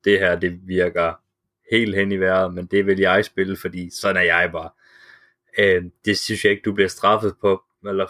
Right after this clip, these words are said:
for, på samme måde, som du siger, for eksempel i WoW, hvor at du skal køre det her cookie cutter build, hvor at hvis du, det er sådan noget damage ud, så er det her the way, og sådan er det bare. Der er ikke noget at gøre, fordi hvis du tager et skill, der er anderledes,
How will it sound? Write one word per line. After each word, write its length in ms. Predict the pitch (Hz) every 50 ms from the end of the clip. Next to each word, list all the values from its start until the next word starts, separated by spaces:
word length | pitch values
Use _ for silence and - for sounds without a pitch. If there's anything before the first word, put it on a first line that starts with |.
| - -
for, 240 | 104 104 113 - _
på 60 | - 101
samme 260 | - 104 104 104 107
måde, 200 | 98 98 98 95
som 180 | - 101 92
du 100 | 87 90
siger, 200 | 87 - 101 95 90
for 60 | -
eksempel 260 | 90 98 95 95 92
i 40 | 90
WoW, 360 | 85 90 92 92 95 98 92
hvor 220 | 92 90 85 80 82
at 100 | 85 - _ _ _ -
du 60 | 92
skal 120 | - - -
køre 160 | 107 104 95
det 100 | 98 92
her 100 | 95 92
cookie 340 | - - - 101 - 104 87
cutter 240 | - 98 92 92 85 -
build, 200 | 95 90 92 90 _ -
hvor 140 | 90 87
at 80 | 85 85
hvis 140 | 87 92 -
du, 180 | - 98 92 90 85 85 82 87 92 90 85 - _ _ -
det 100 | 104 101
er 40 | 95
sådan 140 | - - 98
noget 120 | 92 -
damage 380 | 104 117 127 143 131 - - 117
ud, 140 | 120 117 - _ _ - - _ _ _ _ _ _ _ -
så 160 | - - 113
er 60 | 107
det 140 | 101 104 98
her 380 | 104 104 101 104 101 90 90 92
the 80 | 92 92
way, 340 | 90 92 90 87 90 95 95 - _ -
og 120 | - 98 -
sådan 180 | - 110 104
er 60 | 104 92
det 160 | 95 98 90
bare. 160 | 87 82 85 -
Der 60 | 95
er 60 | 95
ikke 120 | 98 101 110
noget 140 | 107 101
at 80 | 95 -
gøre, 180 | 95 95 98 101
fordi 240 | - - 92 92
hvis 140 | 90 87 85
du 100 | - - -
tager 160 | - 117 113 -
et 120 | 117 123 -
skill, 320 | - - 113 107 110 104
der 80 | 104 92
er 260 | 87 85 80 - -
anderledes, 520 | 104 120 139 135 123 110 104 104 - -